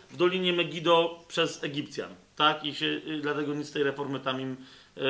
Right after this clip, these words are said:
nie wyszło. To do tego się odwołuje, on mówi, tak? Mówi: "Będą płakać i narzekać i jęczeć, jak narzekali w Hadad Rimon na równinie Megido. Będzie narzekał kraj,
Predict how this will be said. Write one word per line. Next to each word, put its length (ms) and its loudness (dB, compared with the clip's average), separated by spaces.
nie 160 2
wyszło. 220 0
To 100 -2
do 120 4
tego 220 2
się 120 -2
odwołuje, 400 2
on 140 -2
mówi, 140 -14
tak? 320 2
Mówi: 120 -8
"Będą 280 2
płakać 720 2
i 60 -8
narzekać 680 4
i 160 -4
jęczeć, 540 6
jak 180 2
narzekali 580 4
w 60 -4
Hadad 320 2
Rimon 300 0
na 80 4
równinie 400 0
Megido. 540 -2
Będzie 300 2
narzekał 420 4
kraj, 400 6